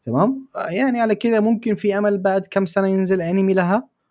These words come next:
رغم إن الأمانة كونوسوبا الأساسية هو الأهم حاليا. آه، فيا، شيء كويس. السلسلة شادة حيلها.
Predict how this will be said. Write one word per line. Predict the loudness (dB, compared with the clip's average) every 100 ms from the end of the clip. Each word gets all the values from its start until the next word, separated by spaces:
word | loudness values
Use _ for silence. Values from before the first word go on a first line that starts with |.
| -2
رغم | 2 2
إن | 2 2
الأمانة | 2 0 0 2 2 2
كونوسوبا | 0 0 -2
الأساسية | -2 -2 -4 0 0
هو | 0
الأهم | -4 -4 -8 -10 _ _
حاليا. | -12 -12 -14 -20 -4
آه، | 0 2 0 -2 -6 -6
فيا، | -2 0 -2 -8 _
شيء | -4 -2
كويس. | 2 2 0 -4 _ _ _
السلسلة | -8 -4 -2 0 2 2 2 2 0
شادة | 0 -2 0
حيلها. | 0 0 0